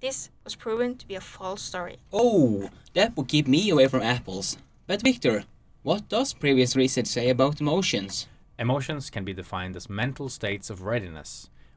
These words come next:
Speaker 3: which is a result of an evaluative judgment that the consumer makes for something of relevance for his or her well-being. Something of relevance can be an incident that happens to the consumer,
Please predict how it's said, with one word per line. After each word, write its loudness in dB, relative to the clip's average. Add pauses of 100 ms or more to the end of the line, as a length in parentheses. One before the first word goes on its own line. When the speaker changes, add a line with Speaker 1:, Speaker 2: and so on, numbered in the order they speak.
Speaker 3:
which -10
is -8
a -8
result -4
of -14
an -8
evaluative -6
judgment -6
that -8
the -18
consumer -10
makes -8
for -12
something -10
of -14
relevance -6
for -10
his -10
or -10
her -10
well-being. -10 (440)
Something -6
of -4
relevance 0
can -10
be -8 (180)
an -14
incident -6
that -8
happens -6
to -12
the -10
consumer, -14